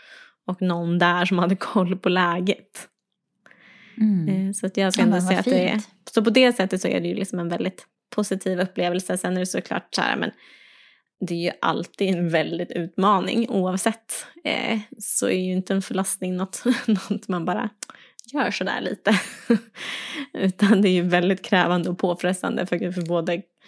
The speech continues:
Speaker 1: fysiskt och psykiskt för en så. Men
Speaker 2: Mm.
Speaker 1: i det stora hela, en, en, jag hade i alla fall en positiv upplevelse så. Mm.
Speaker 2: Mm, mm.
Speaker 1: Mm.
Speaker 2: Eh, sen kan det ju också vara om man har en partner, tänker jag, som är,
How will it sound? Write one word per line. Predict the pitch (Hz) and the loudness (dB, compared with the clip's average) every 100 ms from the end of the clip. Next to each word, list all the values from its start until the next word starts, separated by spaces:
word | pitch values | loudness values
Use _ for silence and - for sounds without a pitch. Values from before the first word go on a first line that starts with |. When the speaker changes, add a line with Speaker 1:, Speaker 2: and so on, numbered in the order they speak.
| - - - | -20 -10 2
Speaker 1:
fysiskt | 262 247 196 | 4 4 0
och | 185 | 0
psykiskt | - 226 - - | 4 2 2 -4
för | - - - | -2 -2 -2
en | 202 | -4
så. | - - 254 _ _ - - - _ - | -2 -4 -8 _ _ -20 -20 -20 _ 0
Men | 214 | 4
Speaker 2:
Mm. | 185 175 | 4 2
Speaker 1:
i | |
det | 190 | -2
stora | 190 180 196 | -2 -2 0
hela, | 196 - - | 0 2 0
en, | - - | -2 0
en, | 202 180 - _ - | 0 0 -4 _ 0
jag | 214 | 2
hade | 202 - | 4 2
i | |
alla | 202 | -2
fall | - - | -2 -2
en | 214 | -2
positiv | - - - - - | -4 -6 -6 -4 -4
upplevelse | - - - 247 - | -4 -2 -2 -2 -6
så. | - 254 - _ _ _ - | -6 -6 -8 _ _ _ 0
Mm. | 233 220 _ - | 0 0 _ -6
Speaker 2:
Mm, | 180 170 175 175 _ | -4 -2 -6 -12 _
mm. | 196 190 | 0 2
Speaker 1:
Mm. | 185 196 - - - - - _ - 185 175 | 2 0 -12 -18 -18 -18 -20 _ -8 -6 -4
Speaker 2:
Eh, | 175 | -4
sen | 214 220 | 0 2
kan | 262 | 4
det | 262 | 4
ju | 214 | 2
också | - 185 | -2 -2
vara | 190 185 170 | 0 0 0
om | 175 | -2
man | 170 | -2
har | 165 220 254 | 0 2 4
en | 233 226 | 2 2
partner, | - 139 - - 165 | 0 -2 -4 -6 -6
tänker | - 160 - | -4 -4 -2
jag, | 151 | -4
som | - 151 | -2 -2
är, | 147 135 | 0 -2